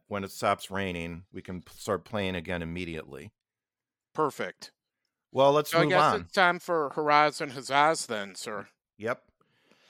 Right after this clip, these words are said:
Speaker 1: All right.
Speaker 2: I
Speaker 1: Well, I'm
Speaker 2: believe you
Speaker 1: gonna
Speaker 2: have a hurrah.
Speaker 1: Yeah, I'm gonna get us started here. Uh, my hurrah this week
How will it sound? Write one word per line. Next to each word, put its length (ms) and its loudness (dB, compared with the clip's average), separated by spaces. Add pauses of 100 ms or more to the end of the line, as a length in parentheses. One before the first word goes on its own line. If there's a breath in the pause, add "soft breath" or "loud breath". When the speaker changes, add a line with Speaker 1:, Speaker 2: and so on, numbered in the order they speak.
Speaker 1:
All 120 -4
right. 280 0
Speaker 2:
I 60 -20 (420)
Speaker 1:
Well, 140 2
I'm 100 4
Speaker 2:
believe 0 -
you 60 4
Speaker 1:
gonna 120 4
Speaker 2:
have 140 2
a 240 4 (220)
hurrah. 540 6
Speaker 1:
Yeah, 160 2
I'm 80 4
gonna 160 2
get 180 2
us 140 2
started 460 2
here. 360 -4 (540)
Uh, 220 -2
my 240 0
hurrah 400 0
this 320 -6
week 360 -8